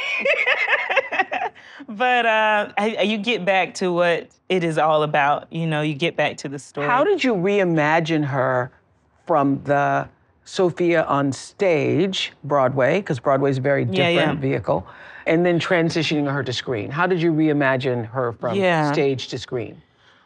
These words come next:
Speaker 1: Well, the beautiful part about playing her on stage was there was a simplicity,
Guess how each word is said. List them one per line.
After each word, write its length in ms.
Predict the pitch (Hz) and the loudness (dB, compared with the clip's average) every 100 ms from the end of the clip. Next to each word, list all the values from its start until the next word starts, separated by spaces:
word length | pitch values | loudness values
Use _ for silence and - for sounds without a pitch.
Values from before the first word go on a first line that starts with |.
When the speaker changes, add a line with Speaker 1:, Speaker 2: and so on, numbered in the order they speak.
| _ | _
Speaker 1:
Well, 140 | 208 226 | 0 2
the 80 | |
beautiful 380 | 190 208 277 294 | 2 2 2 2
part 260 | 214 185 175 | 0 0 2
about 340 | 165 156 151 | 2 2 0
playing 420 | - 175 175 165 | -2 0 0 0
her 600 | 156 147 165 147 143 151 160 _ _ _ | -2 -2 2 2 2 -2 -8 _ _ _
on 280 | 175 170 151 | -2 0 0
stage 840 | 151 - - 208 226 190 151 147 | -2 -6 -2 2 2 2 0 -2
was 560 | - 160 160 160 156 151 - - - | -2 0 2 2 0 -6 -14 -14 -2
there 120 | 208 | 0
was 140 | 190 | 2
a 40 | 165 | 0
simplicity, 920 | - 170 - 202 180 - 127 - | -2 -4 -2 -4 -4 -8 -14 -14